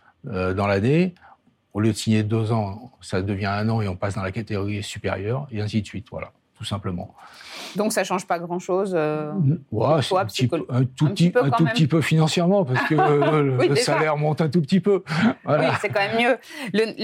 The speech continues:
Speaker 2: le, l'entraîneur, euh, en, nouveau, nouveau changement d'entraîneur, c'est Jean-Michel Larquet qui prend la tête de l'équipe.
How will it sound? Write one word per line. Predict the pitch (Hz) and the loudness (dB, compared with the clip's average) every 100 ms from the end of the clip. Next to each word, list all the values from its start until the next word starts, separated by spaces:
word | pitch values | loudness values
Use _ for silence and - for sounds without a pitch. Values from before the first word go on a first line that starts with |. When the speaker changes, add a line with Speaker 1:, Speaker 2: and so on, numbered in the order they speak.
| 208 196 196 | 2 4 4
Speaker 2:
le, | |
l'entraîneur, | 214 - - 220 220 233 | 4 0 -2 -2 0 0
euh, | 175 160 - | 0 0 0
en, | 196 220 - | 0 0 2
nouveau, | 214 240 185 | 2 4 2
nouveau | 202 226 233 | 2 2 2
changement | 208 202 185 190 | 0 0 0 2
d'entraîneur, | 170 - 196 233 269 | 0 -2 -2 -2 -2
c'est | - 185 175 180 | -2 2 4 4
Jean-Michel | 202 220 - 202 | 2 2 2 0
Larquet | 190 196 - 180 | 0 0 -2 -6
qui | - | -8
prend | - 165 175 170 | -4 0 0 2
la | 151 147 151 | 0 2 0
tête | 151 175 180 | 0 -2 0
de | 165 | 0
l'équipe. | 170 160 - 262 | 0 0 -2 -6